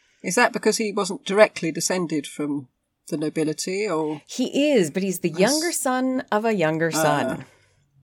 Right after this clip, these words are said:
Speaker 1: uh.
Speaker 2: He's born in fourteen fifty-nine.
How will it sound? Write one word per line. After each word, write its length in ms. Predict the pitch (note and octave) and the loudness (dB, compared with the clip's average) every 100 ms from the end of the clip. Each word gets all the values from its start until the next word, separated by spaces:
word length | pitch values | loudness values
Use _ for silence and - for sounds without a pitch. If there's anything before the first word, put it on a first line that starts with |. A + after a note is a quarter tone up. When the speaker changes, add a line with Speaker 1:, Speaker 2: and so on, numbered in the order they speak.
| B2+ | -12
Speaker 1:
uh. 340 | C3 C3 D3 - _ _ _ _ _ _ | -10 -8 -10 -12 _ _ _ _ _ _
Speaker 2:
He's 240 | - D#4 D4+ | -2 -2 4
born 380 | D4 C#4 C4 C4+ | 4 6 4 4
in 200 | A#3 A#3 | 2 2
fourteen 480 | - A3 - A#3 | 0 -2 0 -2
fifty-nine. 840 | G3 G3 G3+ F3+ D3+ - - F#3+ | -2 -4 0 2 2 0 -4 -8